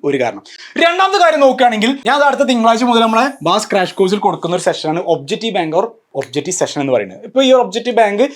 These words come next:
ഞാൻ ഫ്രെയിം ചെയ്തിട്ട് എങ്ങനെയാണെന്ന് വെച്ചാൽ എം സി ക്യു, എഫ് ഐ ബി, മാച്ച് ഫോളോയിങ്, ട്രൂ ഫാൾസ്, വൺ വേർഡ് ഒക്കെ പോലത്തെ പാറ്റേൺസ് ക്വസ്റ്റ്യൻസിനെ full and full എടുത്തിട്ട് നമുക്ക് ഈ ഒരു ടെക്സ്റ്റ് ബുക്കിൽ നിന്ന് ഈ ഇരുപത്തിരണ്ട് ചാപ്റ്ററിൽ നിന്നും വരാൻ സാധ്യതയുള്ള എല്ലാ ചോദ്യങ്ങളെയും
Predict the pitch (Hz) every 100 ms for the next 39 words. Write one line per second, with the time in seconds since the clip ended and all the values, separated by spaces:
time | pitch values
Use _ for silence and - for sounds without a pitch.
0 | - 165 233 262 247 226 220 208 202 190
1 | 185 - 110 233 302 - - 165 185 -
2 | 220 208 - 185 180 - - 156 165 -
3 | 220 202 151 190 180 - 135 156 196 -
4 | 220 208 202 196 185 180 - - 196 247
5 | 247 196 180 160 175 165 - 156 190 226
6 | 220 214 196 196 165 151 180 - 135 131
7 | 147 151 151 127 - 113 92 101 175 320
8 | - - 220 277 302 294 226 208 165 147
9 | 139 - 202 - - 233 247 285 330 330
10 | 311 233 - - 226 214 196 262 254 214
11 | 226 226 240 247 254 208 165 - 214 196
12 | 190 254 - - 156 220 240 269 277 262
13 | 220 226 233 247 240 220 247 285 330 349
14 | 285 247 240 240 247 254